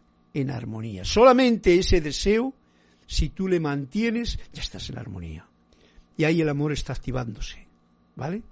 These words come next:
Esto lo añado yo. Porque tú eres música. Y con ese deseo es como el deseo, como yo cojo una flauta,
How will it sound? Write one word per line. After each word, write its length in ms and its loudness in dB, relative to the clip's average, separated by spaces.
Esto 200 -8
lo 160 -4
añado 400 -4
yo. 220 -8
Porque 220 0
tú 160 6
eres 200 4
música. 480 -4
Y 80 -8
con 160 -4
ese 180 2
deseo 300 0
es 100 -2
como 220 -4
el 80 -6
deseo, 440 -2
como 220 -4
yo 320 -2
cojo 320 -10
una 300 -10
flauta, 440 -8